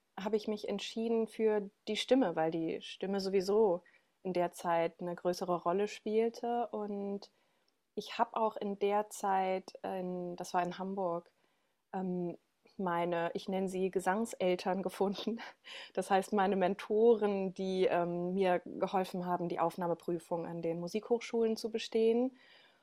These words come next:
Und mit, als ich die gefunden habe, dort vorgesungen habe und, ähm, die gesagt haben, „Deine Stimme ist toll, wir helfen dir, du sollst auf jeden Fall Gesang studieren.“ Ab dem Punkt,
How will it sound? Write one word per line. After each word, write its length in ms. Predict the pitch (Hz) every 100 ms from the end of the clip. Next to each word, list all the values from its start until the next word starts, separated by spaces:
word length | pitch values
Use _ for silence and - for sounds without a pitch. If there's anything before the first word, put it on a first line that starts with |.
| _ _
Und 800 | - 202 196 196 190 190 - - _ _ _
mit, 600 | 208 202 185 - - - _ -
als 160 | 208
ich 180 | 220 -
die 200 | 240 233
gefunden 600 | 233 - 233 247 233 196
habe, 540 | 185 175 175 170 170 170
dort 200 | 180 180
vorgesungen 640 | - 208 202 180 175 175
habe 240 | 170 165 -
und, 540 | - 165 165 160 165 - _ _ _ _ _ _
ähm, 480 | 180 175 165 160 165
die 120 | -
gesagt 400 | 185 175 151 -
haben, 160 | 175 160
„Deine 200 | 156 156
Stimme 320 | - 165 160
ist 260 | 170 - -
toll, 280 | - 165 160
wir 120 | 160
helfen 300 | 165 165 165
dir, 140 | 165
du 80 | 165
sollst 240 | 160 160
auf 80 | 170
jeden 180 | - 160
Fall 180 | - 156
Gesang 280 | 165 165 185
studieren.“ 680 | - 208 220 226 254 294 - _ _ _ _
Ab 200 | - 202 _
dem 300 | 220 226 226
Punkt, 720 | - 226 190 160 156 - -